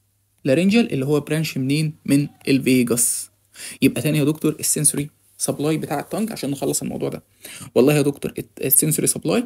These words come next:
بنقسمه anterior two third و posterior one third والبوستيريور، آه، اند. الانتيريور س-، وان، آه، سوري، الانتيريور تو ثيرد هو الوحيد اللي فيه اختلاف في الجنرال والتست سنسيشن عن بعض. الجنرال والله متشال على اللينجوال،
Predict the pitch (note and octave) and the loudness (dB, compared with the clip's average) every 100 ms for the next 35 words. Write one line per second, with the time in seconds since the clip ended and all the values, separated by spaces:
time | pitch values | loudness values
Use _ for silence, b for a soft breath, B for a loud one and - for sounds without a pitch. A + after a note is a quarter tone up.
0 | B B C#3+ - B2+ C3 A#2+ - B2+ - | B B -2 2 2 2 -2 -6 -6 -2
1 | E3 C#3+ C3+ - - F#3 G3 A#3 A#3+ _ | 0 0 -2 -6 0 2 4 2 -2 _
2 | - C#3+ D3+ D3+ C3+ - E3 D3+ F3+ - | -2 2 2 2 -2 2 2 2 2 2
3 | C4 - _ - G3+ - - - C#3+ - | 2 -2 _ -4 -2 -2 -2 0 0 -4
4 | - - - - - B B - C3+ C#3 | -6 -8 -8 -12 -14 B B 0 2 2
5 | F3+ D#3+ - D3 D#3+ - - B2 B2 - | 2 4 2 2 0 -2 -8 -6 -6 -4
6 | C#3+ C3+ C3 C3+ F#3 D#3+ G3 A#3 C#4 B | -2 -2 -2 2 0 2 2 4 4 B
7 | B D#3 D#3 C#3+ E3+ E3 C#3+ - - D#3 | B 4 4 4 0 -2 -2 -8 -4 -4
8 | E3 C#3+ D3 G3+ A#3+ C#4 - F3 - D#3 | -2 -4 -2 0 0 -2 -6 -6 -2 -2
9 | C#3 C#3 C#3+ C#3+ B2+ C3 - - C3+ D#3 | -2 -6 -6 -6 -6 -6 -8 -12 -10 2
10 | C#3 C#3 F#3+ D#3 B2+ B2+ D#3 D#3 - E3 | 2 4 2 2 2 2 2 0 0 0
11 | D3 C3 C#3+ G#3+ A#3+ | 0 0 2 4 4